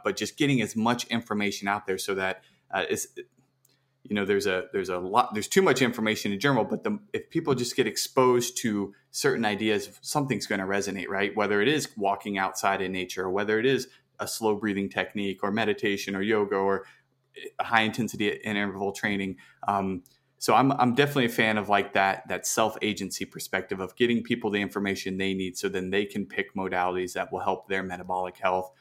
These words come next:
Um, I'm a big fan of, like, the, the Mother Teresa, like, "If everyone sweep their own door, the whole world would be clean," or,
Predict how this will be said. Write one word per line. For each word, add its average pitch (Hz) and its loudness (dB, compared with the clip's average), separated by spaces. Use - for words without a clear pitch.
Um, 90 -2
I'm 95 -6
a 87 -8
big 101 -2
fan 98 0
of, 92 -4
like, 95 0
the, 92 0
the 98 -4
Mother 98 2
Teresa, 104 0
like, 95 0
"If - -2
everyone 120 6
sweep 117 2
their 110 2
own 104 2
door, 101 2
the 95 -2
whole 101 2
world 98 0
would 92 -2
be 95 -6
clean," 98 -4
or, 95 -2